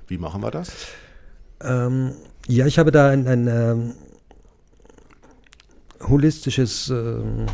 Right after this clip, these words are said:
Speaker 1: Ein was?
Speaker 2: ein, ein, ein, ein, ein ho-, einen holistischen Politikansatz. Das heißt,
Speaker 1: Mhm.
Speaker 2: ähm, ich werde zum Beispiel in Mitte sämtliche Parkplätze abschaffen lassen,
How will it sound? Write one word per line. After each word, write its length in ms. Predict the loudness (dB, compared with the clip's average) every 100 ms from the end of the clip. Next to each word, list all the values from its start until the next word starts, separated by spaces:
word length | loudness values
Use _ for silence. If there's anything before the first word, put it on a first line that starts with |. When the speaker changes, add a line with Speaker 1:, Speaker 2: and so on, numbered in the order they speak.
| -2 -2
Speaker 1:
Ein 160 | -2 -2
was? 200 | -4 -8 -18 -20 -8
Speaker 2:
ein, 180 | -4 -4
ein, 200 | -4 -6
ein, 180 | -8 -6
ein, 200 | -4 -2
ein 220 | 0 0
ho-, 60 | 0
einen 280 | 2 4
holistischen 560 | 4 4 2 0 -2 0
Politikansatz. 840 | 0 0 0 2 2 0 -2 -4
Das 160 | -6 -2
heißt, 260 | 0 0 -2
Speaker 1:
Mhm. 60 |
Speaker 2:
ähm, 200 | -2 -2 -4 -12 -18 -20 -18 -18 -20 -20 -20 -20 -20 -20 -20 -18 -18 -18 -20 -20 -20 -20 -20 -20 -8
ich 180 | 0
werde 200 | 2 2
zum 120 | 0 -2
Beispiel 220 | -2 0
in 120 | 0
Mitte 260 | 2 4 4
sämtliche 520 | 4 2 0 2 2 0 -20 _ 2
Parkplätze 800 | 2 2 -2 -4 -4 -2 -2 -2 -10 -20 -20 -6
abschaffen 480 | -6 -2 -2 -2 -2
lassen, 320 | -2 -4